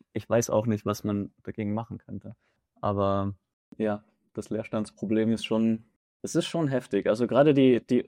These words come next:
die Orte, die, die man so leer stehen sieht. Ich glaube, es gibt unter jedem Urbex-Video auf YouTube den, den Kommentar, "Wie kann das leer stehen?" Und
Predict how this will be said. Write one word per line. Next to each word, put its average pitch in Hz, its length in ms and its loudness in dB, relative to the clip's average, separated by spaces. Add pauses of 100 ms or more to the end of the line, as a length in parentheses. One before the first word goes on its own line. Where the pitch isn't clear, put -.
(120)
die 127 140 -2
Orte, 127 280 0
die, 120 400 2 (460)
die 120 60 0
man 117 180 4
so 120 140 0
leer 110 260 4
stehen 123 280 2
sieht. 180 280 2
Ich 139 100 -2
glaube, 151 180 6
es 147 80 -2
gibt - 200 4
unter 156 200 4
jedem 135 680 6
Urbex-Video 131 800 4
auf 107 160 0
YouTube 131 420 2
den, 110 320 2
den 107 160 -2
Kommentar, 113 520 0
"Wie 120 100 4
kann 113 180 -2
das 113 160 -4
leer 113 200 -4
stehen?" 113 320 0
Und 107 480 -6